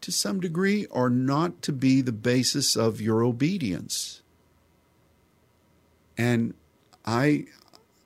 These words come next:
I think that it's good that God is calling us to meditate.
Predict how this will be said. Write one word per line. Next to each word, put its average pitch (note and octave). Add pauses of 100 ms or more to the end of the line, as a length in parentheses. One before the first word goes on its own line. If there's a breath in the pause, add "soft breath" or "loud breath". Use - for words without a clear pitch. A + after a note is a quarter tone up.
I B2+
think F3+
that C3+ (260)
it's C#3+
good C#3
that -
God G#2+
is G2 (640)
calling G#2+
us G2
to G#2+
meditate. G#2